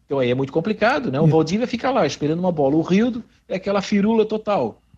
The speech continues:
Speaker 1: Então, realmente, é, é esse o trabalho que vai ter, né? O Geninho, o glorioso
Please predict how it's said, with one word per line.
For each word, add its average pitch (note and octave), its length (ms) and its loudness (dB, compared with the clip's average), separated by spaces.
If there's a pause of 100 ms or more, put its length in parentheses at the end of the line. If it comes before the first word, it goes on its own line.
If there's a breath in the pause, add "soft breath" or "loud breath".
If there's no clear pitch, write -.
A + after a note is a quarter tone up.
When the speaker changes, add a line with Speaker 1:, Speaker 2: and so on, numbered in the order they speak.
(360)
Speaker 1:
Então, B2+ 160 -2
realmente, C3 400 0
é, F3+ 320 4
é F#3+ 60 4
esse G3 320 4
o G#3 40 -8
trabalho F3+ 480 2
que F#3+ 120 -4
vai F3 140 2
ter, F#3 320 2
né? G3 240 -2 (100)
O F3+ 360 -4
Geninho, F#3+ 380 0
o B2 40 -6
glorioso D3 680 0